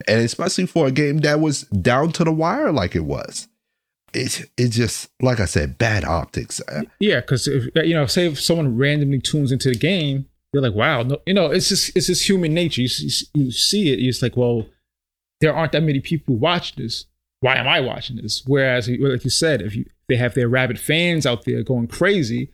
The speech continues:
Speaker 2: you know, you, you might sit down and actually watch it 'cause it's, it gives you that, that energy. You know what I mean? So,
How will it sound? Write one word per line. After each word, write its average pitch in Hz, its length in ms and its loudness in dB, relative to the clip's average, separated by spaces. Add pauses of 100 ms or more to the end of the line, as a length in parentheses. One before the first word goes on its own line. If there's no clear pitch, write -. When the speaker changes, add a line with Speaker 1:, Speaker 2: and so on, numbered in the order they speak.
(240)
Speaker 2:
you 226 80 0
know, 180 60 4
you, 151 260 0
you 160 100 0
might 143 160 2
sit - 220 -2
down 135 520 0
and 131 280 -4
actually 151 320 0
watch 196 380 -2
it - 80 -10
'cause 113 120 -4
it's, 117 180 -4
it 127 120 -4
gives 117 220 0
you 127 80 2
that, 117 220 -2
that 127 180 -2
energy. 175 380 -2
You 110 140 -4
know 123 80 -2
what 131 80 -2
I - 20 -2
mean? 143 180 -2
So, 113 380 -4